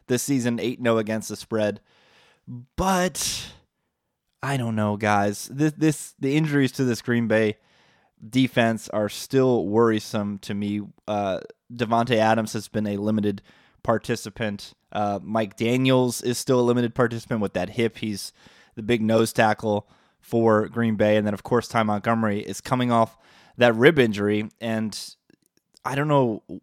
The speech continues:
why the sect of Twitter, people d-, like, don't think Ty Montgomery's good at football, which is just strange.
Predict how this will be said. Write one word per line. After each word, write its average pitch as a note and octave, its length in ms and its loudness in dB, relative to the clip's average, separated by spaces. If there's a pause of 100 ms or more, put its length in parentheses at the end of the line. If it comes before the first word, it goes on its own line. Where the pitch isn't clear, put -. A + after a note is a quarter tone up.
(180)
why A2+ 680 6
the B2+ 120 0
sect - 340 -2
of A#2 100 -4
Twitter, A#2+ 340 0
people A3+ 320 -4
d-, B2+ 180 -14
like, A2+ 220 -6
don't C#3+ 260 0
think C#3 200 -4
Ty B2+ 160 0
Montgomery's B2 460 -2
good A#2 140 -2
at - 100 -8
football, C#3+ 360 0
which A2+ 160 -6
is G#2 160 -12
just - 180 -10
strange. A2+ 380 -6